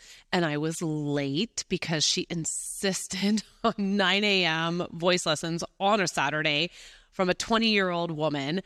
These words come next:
And I had been out late Friday night, so of course <laughs> I was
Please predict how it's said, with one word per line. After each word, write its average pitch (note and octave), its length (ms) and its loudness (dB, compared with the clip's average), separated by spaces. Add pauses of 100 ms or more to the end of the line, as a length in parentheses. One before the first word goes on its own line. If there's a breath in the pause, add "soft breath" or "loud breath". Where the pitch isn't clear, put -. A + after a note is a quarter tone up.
(480 loud breath)
And F3 180 0
I E3+ 120 0
had E3+ 200 -4
been F#3 140 2
out G3 240 0
late D#3+ 240 -2
Friday D#3 300 -2
night, D3+ 260 -4
so F#3 100 -2
of D#3 60 -4
course F#3 720 -2
<laughs> - 40 -12
I D#3 500 0
was D3+ 300 -4